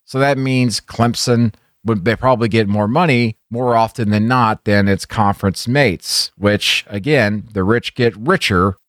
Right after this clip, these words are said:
as usually is the case in all facets of life. But also Florida State and Clemson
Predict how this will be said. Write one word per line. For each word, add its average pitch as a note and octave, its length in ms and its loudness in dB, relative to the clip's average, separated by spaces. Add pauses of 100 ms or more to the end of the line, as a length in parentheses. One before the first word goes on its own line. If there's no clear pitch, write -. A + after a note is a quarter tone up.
as A2+ 680 -2 (240)
usually G#2 440 2
is F#2+ 100 0
the G#2 80 -4
case - 640 -2
in A#2+ 220 -2
all B2+ 640 0
facets A#2+ 640 -4 (120)
of G#2 240 0
life. B2 580 -2 (320)
But B2 100 -4
also D#3 380 0
Florida A#2 340 0
State G#3 360 0
and B2+ 120 -8
Clemson A2+ 560 0